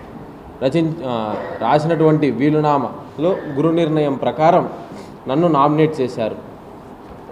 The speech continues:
యుగయుగాల తరతరాల చరిత్రలో మన భారతీయ సనాతన హైందవ ధర్మంలో పితృవాక్య పరిపాలన ఇప్పటికీ సవరించబడని వాస్తవం.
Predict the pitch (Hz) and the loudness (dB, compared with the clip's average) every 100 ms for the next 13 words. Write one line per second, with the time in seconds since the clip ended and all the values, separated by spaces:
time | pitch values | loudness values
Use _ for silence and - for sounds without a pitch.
0 | - 131 - - - - - 143 175 202 | -8 -8 -12 -16 -18 -18 -6 4 8 10
1 | 202 202 196 190 170 165 175 170 160 160 | 10 8 6 4 4 6 8 8 6 0
2 | 151 - 151 139 123 135 131 131 143 151 | -2 0 0 0 0 -2 -2 2 2 2
3 | 151 143 127 139 135 139 139 123 127 135 | 0 0 -2 -4 -4 -2 -4 -4 -4 -2
4 | 131 120 120 127 156 156 113 - - - | -2 -2 -4 -2 -2 0 -2 -6 -10 -4
5 | 180 - 214 202 190 196 - 175 170 156 | -2 4 6 6 6 2 2 2 4 6
6 | 165 170 151 127 127 131 175 156 151 147 | 6 6 2 0 -4 2 2 4 2 2
7 | 131 147 139 139 123 120 113 113 110 - | 0 0 0 0 0 0 0 -2 -4 -8
8 | 107 | -8